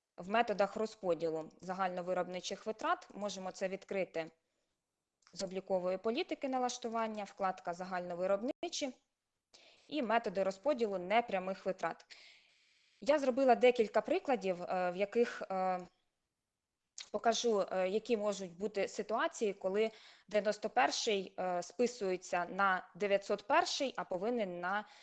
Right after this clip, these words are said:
двадцять третій. Перший приклад. Бачимо, що в мене, е, методи розподілу вказано,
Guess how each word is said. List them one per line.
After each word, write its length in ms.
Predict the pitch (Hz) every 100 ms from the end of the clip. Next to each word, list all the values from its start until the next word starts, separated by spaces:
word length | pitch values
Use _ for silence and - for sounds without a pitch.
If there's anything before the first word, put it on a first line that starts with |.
| -
двадцять 400 | 170 190 190 180
третій. 400 | - 156 - - _ _ _ _ - - - _ _ _ _ _
Перший 340 | 269 262 - 254
приклад. 420 | 302 392 330 220
Бачимо, 420 | 226 262 240 220
що 260 | - 226 214
в 40 |
мене, 560 | 220 214 202 190 185 - _ _ _ _ _ _ _ _
е, 220 | - 190
методи 420 | 190 226 220 196 214
розподілу 720 | 226 - 339 339 311 277 269 - _
вказано, 720 | - - 226 202 190 190 185